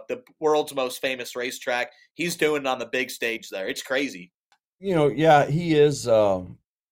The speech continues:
Speaker 2: approaching. He's not, to me, he's not right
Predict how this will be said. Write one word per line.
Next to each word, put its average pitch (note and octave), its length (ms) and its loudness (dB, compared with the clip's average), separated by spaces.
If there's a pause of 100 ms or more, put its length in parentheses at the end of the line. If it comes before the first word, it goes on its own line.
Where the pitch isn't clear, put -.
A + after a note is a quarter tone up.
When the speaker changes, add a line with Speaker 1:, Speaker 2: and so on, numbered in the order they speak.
(120)
Speaker 2:
approaching. A#2+ 800 0 (420)
He's D#3+ 200 -4
not, F#3 300 0
to E3+ 60 -2
me, G3 120 4
he's D#3+ 160 4
not C#3+ 200 4
right A#2 280 4